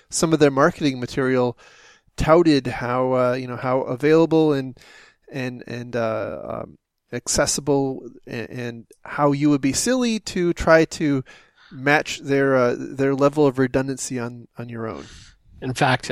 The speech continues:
Speaker 2: I'm, I'm gonna quote because it's awesome. Uh, quote from the article, uh, "A cache of the Codespace services included promises of full redundancy, and that code is duplicated and distributed amongst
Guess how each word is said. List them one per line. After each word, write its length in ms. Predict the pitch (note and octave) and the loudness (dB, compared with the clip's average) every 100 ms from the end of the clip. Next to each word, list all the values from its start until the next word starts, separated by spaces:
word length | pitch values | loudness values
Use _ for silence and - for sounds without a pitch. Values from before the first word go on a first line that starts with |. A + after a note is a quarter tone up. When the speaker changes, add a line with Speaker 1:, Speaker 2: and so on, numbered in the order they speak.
| - | -8
Speaker 2:
I'm, 140 | C3 B2 | -6 -6
I'm 140 | B2+ | -2
gonna 260 | C3 B2 B2 | 0 2 0
quote 460 | - D#3 A#2 - | 2 2 2 -4
because 280 | - - G2+ | -12 -8 -6
it's 140 | G2+ | -4
awesome. 440 | - G#2+ - F2+ F#2 _ _ _ _ - - - - - _ - | -4 -2 -4 -8 -14 _ _ _ _ -20 -20 -20 -20 -20 _ -14
Uh, 320 | F#2 F#2 F#2+ - | -10 -8 -8 -4
quote 240 | - E3+ | 2 2
from 100 | - | 2
the 60 | D3+ | 2
article, 480 | C#3 C#3 C#3+ B2 - _ | 2 2 0 0 -4 _
uh, 280 | A#2+ A#2 F#2+ | -12 -10 -10
"A 40 | A2+ | -10
cache 340 | A#2 D3+ D3+ | -2 0 0
of 60 | C#3+ | -2
the 60 | B2 | -2
Codespace 400 | D3+ C3+ C3+ B2+ | -2 -2 -4 -4
services 440 | D3+ C#3 - A#2+ | -2 -2 -2 -6
included 340 | A#2 - B2 | -6 -4 -4
promises 400 | - C3 B2 A#2+ | -2 -4 -2 -4
of 120 | G#2+ G#2 - - - | -6 -8 -14 -14 -14
full 220 | - G#3+ | -2 2
redundancy, 520 | A#3 G3 F#3+ F3 G3+ D3+ | 4 4 2 0 -2 -2
and 120 | D3+ | -4
that 140 | C3+ | -4
code 260 | - E3 D#3 | -2 -2 0
is 260 | B2+ B2 - _ C3 _ | -2 -6 -14 _ -20 _
duplicated 440 | - F#3 F3+ E3+ D3 | -4 -2 0 2 0
and 80 | |
distributed 400 | A#2 - D3 C3 | -2 -6 -6 -4
amongst 440 | A#2+ A2+ G#2+ - | -8 -8 -10 -12